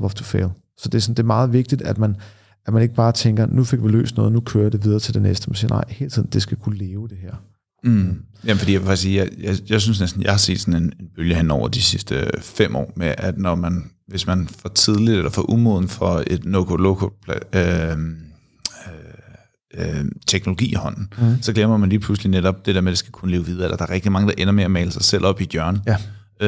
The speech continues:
Speaker 2: Øh, fordi så bliver man så ivrig over alle de ting, man kan, og man glemmer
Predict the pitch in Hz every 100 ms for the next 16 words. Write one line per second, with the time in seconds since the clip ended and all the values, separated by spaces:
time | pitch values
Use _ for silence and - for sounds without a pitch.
0 | 92 87 - 92 95 95 - _ _ -
1 | 101 120 120 104 87 110 123 113 92 101
2 | 101 113 85 95 101 95 87 90 95 92
3 | 104